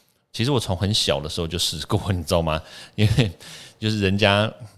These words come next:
就是家人亲戚啊，就是他们手边会有一些这种产品嘛。呃，我不是特别强调我小时候肥肥的，没有这回事哦，而是说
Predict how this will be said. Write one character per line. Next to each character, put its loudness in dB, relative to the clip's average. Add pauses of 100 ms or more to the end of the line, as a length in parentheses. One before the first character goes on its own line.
(120)
就 -4
是 -4
家 4
人 2
亲 0
戚 2
啊， 2
就 -2
是 -2 (520)
他 0
们 2 (140)
手 2
边 6
会 10
有 4
一 0
些 0
这 0
种 0
产 -2
品 -6
嘛。 -12 (240)
呃， 0
我 8
不 6
是 8
特 10
别 8
强 6
调 8
我 10
小 6
时 2
候 10
肥 4
肥 4
的， 4
没 4
有 8
这 2
回 2
事 0
哦， -4 (320)
而 0
是 0
说 4